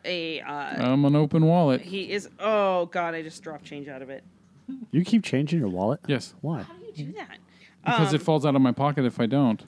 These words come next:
Speaker 1: Fair enough. Um, he's got
Speaker 3: Why do you have
Speaker 1: a
Speaker 3: change?
Speaker 1: floss stick in here, and I said, "What's
Speaker 2: Case
Speaker 1: the
Speaker 2: I need
Speaker 1: floss
Speaker 2: it.
Speaker 1: stick in here?" And he's like, "Case I need it, I pick my teeth every time I eat," which is great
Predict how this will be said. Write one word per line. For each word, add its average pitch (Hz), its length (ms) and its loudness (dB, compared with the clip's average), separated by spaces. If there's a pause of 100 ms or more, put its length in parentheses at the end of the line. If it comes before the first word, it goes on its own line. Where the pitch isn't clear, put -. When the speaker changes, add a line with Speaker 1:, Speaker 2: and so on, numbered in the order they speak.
(280)
Speaker 1:
Fair - 180 -14
enough. - 260 -14 (420)
Um, 214 300 0
he's 233 260 -6
got 262 180 0
Speaker 3:
Why 147 100 6
do 151 40 4
you 151 60 4
have 202 80 2
Speaker 1:
a 196 40 0
Speaker 3:
change? 170 160 4
Speaker 1:
floss 240 240 0
stick - 440 -6
in 185 100 -4
here, 180 240 -4
and 180 160 -4
I 190 80 -2
said, 190 540 -2
"What's 254 100 0
Speaker 2:
Case - 60 -2
Speaker 1:
the - 80 0
Speaker 2:
I - 20 4
need 120 120 6
Speaker 1:
floss 233 100 2
Speaker 2:
it. 254 60 0
Speaker 1:
stick 277 120 -6
in 247 80 -6
here?" 185 160 -4 (280)
And - 60 -6
he's 254 120 -4
like, 269 160 0
"Case 370 200 -10
I 427 60 -4
need 427 80 -4
it, 480 120 -4
I 349 40 -2
pick 277 180 -10
my 269 80 -6
teeth 320 220 -8
every 240 140 -10
time 226 160 -8
I 202 40 -8
eat," 233 200 -6
which 214 120 -6
is 196 140 -8
great 262 640 -6